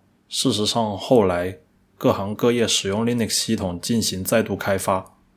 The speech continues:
也确实印证了这一点。作者对此抱的态度是无所谓，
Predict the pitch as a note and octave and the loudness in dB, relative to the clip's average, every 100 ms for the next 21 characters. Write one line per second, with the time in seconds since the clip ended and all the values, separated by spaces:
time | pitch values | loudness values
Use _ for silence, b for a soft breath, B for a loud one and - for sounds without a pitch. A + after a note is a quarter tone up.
0 | - G2+ E2+ - C#3 A#2 G2+ G#2+ A#2+ G#2 | -10 -8 -6 -4 -2 -2 -2 -2 -2 0
1 | G2+ E2+ - E2+ E2 - _ _ _ - | -2 -4 -6 -8 -10 -16 _ _ _ -2
2 | D#3 B2 G2+ F2+ F2 B2+ G2 - G2+ F2+ | 2 4 2 -2 0 0 0 -4 -4 -6
3 | - A#2+ A2+ - - A2+ G2 G2 - G#2+ | -2 2 2 0 -2 -2 0 -2 -2 -2
4 | F#2+ F2 G2+ G2 F2+ G#2+ | -4 -4 -4 -2 0 -2